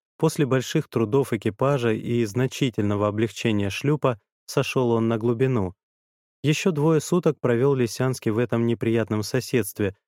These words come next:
чтобы поднять все брошенные в море вещи и определить место своего несчастья для безопасности будущих мореплавателей. Пустынный островок этот,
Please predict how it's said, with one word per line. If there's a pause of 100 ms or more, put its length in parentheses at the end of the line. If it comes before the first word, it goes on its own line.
(200)
чтобы
поднять
все
брошенные
в
море
вещи (260)
и
определить
место
своего
несчастья
для
безопасности
будущих
мореплавателей. (520)
Пустынный
островок
этот,